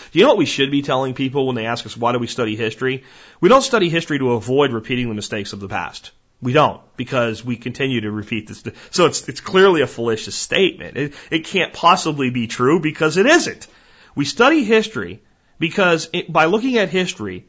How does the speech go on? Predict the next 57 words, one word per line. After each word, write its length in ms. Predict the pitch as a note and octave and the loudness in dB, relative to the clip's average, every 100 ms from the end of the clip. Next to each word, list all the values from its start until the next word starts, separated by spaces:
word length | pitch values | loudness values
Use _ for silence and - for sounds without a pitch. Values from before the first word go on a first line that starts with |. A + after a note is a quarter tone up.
| _ _ | _ _
we'll 120 | - D#3+ | -6 -2
see 200 | - A#3+ | 0 2
what 160 | G#3+ | 4
a 60 | F3 | 2
dumbass 580 | C3 F3 A3 G3 E3 - | 2 2 4 2 -2 -2
did 140 | D#3 | -2
in 120 | C#3+ | 0
the 80 | A#2+ | -2
past 420 | - B2+ G2 - | 0 0 0 -2
and 60 | B2+ | 0
all 120 | E3+ | 2
the 80 | F3+ | 2
misery 360 | D#3+ E3+ C#3+ | 0 -2 -4
that 100 | A2 | -4
it 100 | G2+ | -8
caused. 400 | G2+ F2+ E2 - - _ _ _ | -10 -10 -10 -12 -20 _ _ _
So 180 | - A3 | 4 6
that 120 | G#3+ | 6
when 120 | F#3+ G3 | 4 4
another 340 | F#3 A#3+ C#4 | 4 4 2
dumbass 600 | F3+ D#3 C#3+ C#3 C3 - | 2 2 2 0 0 -4
does 300 | A#2 G#3 C#4 | 4 6 6
do 160 | F3 D3 | 2 0
it 60 | |
again 240 | A#2+ A#2 A2 | 0 -2 -4
in 80 | G#2+ | -4
the 80 | |
future, 460 | G2+ A2 G2+ - A2 - - | -8 -8 -6 -6 -8 -10 0
we 100 | F3 | 4
know 100 | A3+ | 6
what 140 | F#3+ | 6
to 100 | D3 | 2
expect, 480 | A#2+ - - G#3+ D3 | -4 -4 0 0 0
so 80 | D#3+ | -2
we 100 | C#3+ | -4
can 120 | D3 | -4
be 120 | B2+ | -6
prepared 500 | A#2+ B2 - G3 C3 | -6 -8 -2 0 0
to 80 | C#3 | -4
deal 300 | C3 D#3 D3 | -4 2 2
with 200 | B2 B2 - - | 0 -4 -12 -8
the 120 | D#3 | -4
react, 460 | C#3+ C#3+ C#3+ C3 - | 0 2 2 2 -2
the, 140 | C#3 | -8
the, 180 | B2 B2+ | -6 -8
the, 400 | B2+ C3 B2 A#2 - - - | -6 -4 -4 -4 -10 -20 -6
the, 300 | B2 A#2+ B2 | -2 0 2
uh, 180 | A#2 | 0
the, 140 | G#2+ B2+ | -2 -8
the, 420 | B2+ B2+ A#2 A2+ | -6 -6 -6 -10
the 280 | B2+ B2 B2 | -8 -4 -2
misery 480 | C#3+ G3 G3 C#3+ B2+ | 4 4 4 -2 -4
created 420 | - D3 C3 A#2+ | -2 0 0 0
by 140 | A#2 | -2
the 80 | A2 | -2
dumbass 420 | G2+ A2 G2+ G2 | -4 -6 -6 -8
action. 340 | G2+ F#2+ - | -10 -10 -12